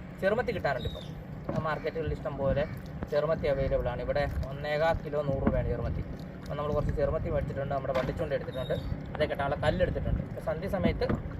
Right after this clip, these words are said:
വള്ളി വലിച്ചാൽ മഞ്ഞക്കുരി കിട്ടും. അപ്പം ഇന്നലെ അമ്മയ്ക്ക് അങ്ങനെ കിട്ടിയെങ്കിൽ ഇന്ന് കിട്ടേണ്ടതാണ്.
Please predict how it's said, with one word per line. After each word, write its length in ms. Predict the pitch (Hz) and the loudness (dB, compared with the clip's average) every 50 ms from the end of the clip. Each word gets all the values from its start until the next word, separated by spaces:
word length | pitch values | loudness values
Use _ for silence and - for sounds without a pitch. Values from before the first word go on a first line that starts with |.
| - - - - - - - - - - | -4 -4 -2 -4 -4 -6 -8 -8 -6 0
വള്ളി 220 | - 156 165 180 | 2 2 2 4
വലിച്ചാൽ 280 | 175 156 135 - - 165 | 2 2 2 2 0 0
മഞ്ഞക്കുരി 400 | 151 139 - 156 - - 165 151 | 0 2 0 0 0 0 -2 -4
കിട്ടും. 280 | 127 123 - - - - - - - - - - - - - - - - - - - - - - - - - - | -4 -4 -4 0 2 2 2 2 2 -4 -6 -6 -6 -8 -8 -10 -10 -12 -10 -10 -10 -10 -8 -8 -8 -8 -6 -4
അപ്പം 140 | - 151 | -2 -2
ഇന്നലെ 260 | 147 151 156 170 196 208 | 0 2 4 4 4 6
അമ്മയ്ക്ക് 300 | 190 175 185 180 196 190 | 4 4 2 2 2 0
അങ്ങനെ 160 | 190 196 185 | 0 0 -2
കിട്ടിയെങ്കിൽ 400 | - - - 190 190 185 175 165 | -2 -2 -2 -2 0 0 0 0
ഇന്ന് 140 | 160 165 - | 0 0 -2
കിട്ടേണ്ടതാണ്. 520 | 156 - 175 185 202 196 170 147 151 | -2 -2 2 4 6 6 6 6 2